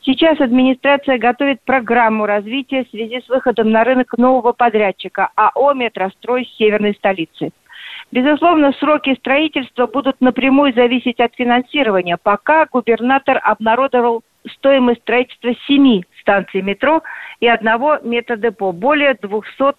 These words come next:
миллиардов рублей. К две тысячи тридцать второму году, предположительно, будут открыты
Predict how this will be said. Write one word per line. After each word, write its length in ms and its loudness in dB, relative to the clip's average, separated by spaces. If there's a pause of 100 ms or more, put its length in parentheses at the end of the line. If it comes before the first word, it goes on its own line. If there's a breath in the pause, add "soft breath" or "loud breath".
миллиардов 600 -2
рублей. 400 -6 (180)
К 20 -16
две 180 4
тысячи 460 0
тридцать 380 0
второму 400 2
году, 380 0
предположительно, 1000 0
будут 380 -2
открыты 520 0